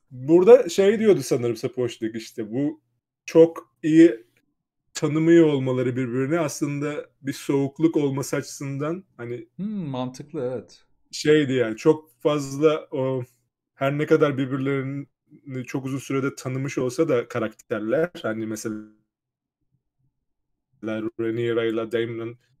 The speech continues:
Speaker 1: geçmişi var, işte Alicent Rhaenyra'nın geçmişi var. Ama burada işte aktörlerin tanımıyor olması sahnenin biraz daha soğuk olmasına yardımcı oluyor. Çünkü arada bir soğukluk var herkesin. Hani herkes birbiriyle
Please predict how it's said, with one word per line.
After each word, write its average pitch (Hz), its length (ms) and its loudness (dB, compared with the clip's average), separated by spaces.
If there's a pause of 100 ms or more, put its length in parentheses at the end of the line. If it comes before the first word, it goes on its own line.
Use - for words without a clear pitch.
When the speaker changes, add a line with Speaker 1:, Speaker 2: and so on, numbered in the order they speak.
Speaker 1:
geçmişi 123 500 -4
var, 117 180 2
işte 123 400 -2 (320)
Alicent 123 440 -4
Rhaenyra'nın 127 320 -2
geçmişi 123 420 -4
var. 139 240 -4 (280)
Ama 147 240 0
burada 143 400 -2 (120)
işte - 200 -4
aktörlerin 135 420 -4
tanımıyor 139 480 -2
olması 117 500 -2 (380)
sahnenin 131 580 -2
biraz 127 260 4
daha 135 120 4
soğuk 131 360 0
olmasına 127 440 -2
yardımcı 123 420 0
oluyor. 110 200 -2
Çünkü 117 440 -10 (720)
arada 123 280 6
bir 120 60 -2
soğukluk 127 460 0
var 117 120 2
herkesin. 113 580 -4
Hani 120 160 -6
herkes 135 420 -2
birbiriyle 120 520 4